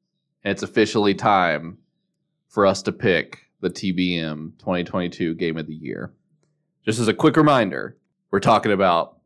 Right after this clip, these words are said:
Pokemon Legends Arceus, Horizon Forbidden West, Elden Ring, Tunic,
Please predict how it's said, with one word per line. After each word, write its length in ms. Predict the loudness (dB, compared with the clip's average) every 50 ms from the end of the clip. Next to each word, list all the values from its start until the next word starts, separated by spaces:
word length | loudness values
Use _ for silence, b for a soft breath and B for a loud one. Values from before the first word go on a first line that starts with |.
| _ _ _ 0
Pokemon 340 | 2 4 4 4 4 4 4
Legends 300 | 4 2 2 2 4 4
Arceus, 680 | 4 4 4 4 2 2 2 2 0 -4 -12 -14 -16 _ _ _ _ _ _
Horizon 440 | 0 4 4 6 4 4 2 2 2
Forbidden 420 | 2 4 4 4 4 4 4 2
West, 420 | 2 2 2 0 -4 -8 -12 -14 -18 _ _ _ _ _ _ 2
Elden 340 | 4 4 6 4 2 2
Ring, 380 | 0 -2 -2 -4 -6 -10 -14 -16 _ _ _ _ _ _ _ _ -2
Tunic, 560 | 2 4 4 4 4 2 0 -2 -4 -12 _